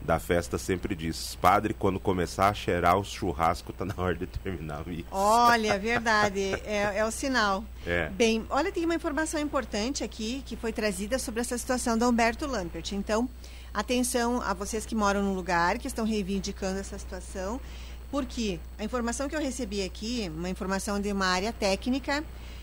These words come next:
Speaker 2: é que com relação ao esgoto, na Humberto Lampert, o encanamento foi usado indevidamente e depois dá esses problemas. Enquanto não estiver funcionando a estação de tratamento de esgoto, não pode usar o encanamento,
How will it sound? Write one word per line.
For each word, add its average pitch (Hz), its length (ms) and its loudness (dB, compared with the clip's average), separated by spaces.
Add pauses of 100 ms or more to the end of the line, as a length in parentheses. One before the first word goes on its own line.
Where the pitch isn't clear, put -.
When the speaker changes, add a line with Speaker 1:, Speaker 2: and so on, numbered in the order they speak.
(120)
Speaker 2:
é 220 160 2
que 208 340 0 (380)
com 294 120 6
relação 285 500 4
ao 302 120 4
esgoto, 240 520 0
na 202 100 2
Humberto 208 400 0
Lampert, 220 600 -2
o 233 160 2
encanamento 277 720 2
foi 262 180 -2
usado 247 420 0
indevidamente 285 1000 0
e 233 60 -4
depois 214 360 -2
dá 214 140 2
esses 214 240 -4
problemas. 233 560 -2 (300)
Enquanto 262 420 4
não 262 180 4
estiver 330 380 2
funcionando 302 540 2
a 262 40 4
estação 262 380 -2
de 269 100 2
tratamento 277 1000 0
de 185 100 -2
esgoto, 190 400 -4
não 254 100 0
pode 240 240 0
usar 262 220 0
o 277 60 0
encanamento, 277 600 0